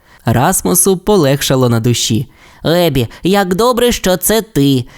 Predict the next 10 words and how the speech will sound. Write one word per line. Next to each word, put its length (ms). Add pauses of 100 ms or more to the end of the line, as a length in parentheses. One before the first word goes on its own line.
Допоможеш 720
нам 300
із 240
Тімі 440 (160)
вилізти 680
з 60
болота?» 840 (360)
«А 220
вже 360
ж», 180